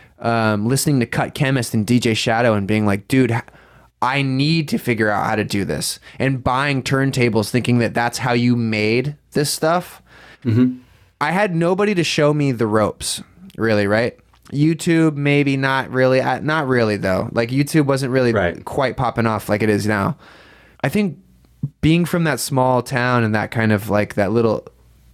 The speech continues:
Speaker 1: lack of resource or outside, you know, influence, you really just, you really do, like, make things your own way. You really just have to kind of make things happen for yourself. Um, you have no, like,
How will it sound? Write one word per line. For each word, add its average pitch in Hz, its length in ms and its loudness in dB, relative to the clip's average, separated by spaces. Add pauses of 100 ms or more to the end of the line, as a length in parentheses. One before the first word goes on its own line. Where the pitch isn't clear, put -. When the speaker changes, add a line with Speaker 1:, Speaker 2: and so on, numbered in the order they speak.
Speaker 1:
lack 117 300 -2
of 107 360 -6
resource 110 540 0
or 104 380 0
outside, 107 600 -2 (280)
you 113 140 2
know, 107 140 2
influence, 110 680 0 (560)
you 127 180 2
really 135 380 2
just, 120 320 -4
you 135 180 0
really 135 300 2
do, 123 220 2
like, 107 180 0
make 110 280 0
things 107 280 0
your 107 100 2
own 101 160 0
way. 101 360 0 (520)
You 139 180 0
really 143 380 2
just 120 360 -4
have 127 380 -2
to 113 180 4
kind 113 280 0
of 107 60 2
make 107 260 -2
things 110 240 -2
happen 101 380 -2
for 101 100 0
yourself. 95 600 0 (480)
Um, 107 340 0
you 117 160 2
have 120 260 -2
no, 117 300 2
like, 104 340 0